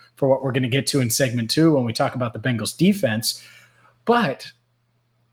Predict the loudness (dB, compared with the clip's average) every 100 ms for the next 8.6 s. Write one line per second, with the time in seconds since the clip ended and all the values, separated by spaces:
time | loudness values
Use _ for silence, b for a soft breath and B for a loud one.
0 | _ -4 -2 2 2 2 2 2 4 2
1 | 0 2 2 2 2 0 0 0 -6 -2
2 | -2 -2 -2 -2 -2 -2 -2 -2 -4 -6
3 | -8 _ _ _ -2 2 2 4 2 0
4 | 0 0 0 -2 2 2 4 4 4 4
5 | 4 2 2 2 2 0 -2 -2 0 0
6 | B B 0 2 2 2 2 2 0 2
7 | 2 2 -2 0 2 4 4 4 2 4
8 | 2 2 0 2 2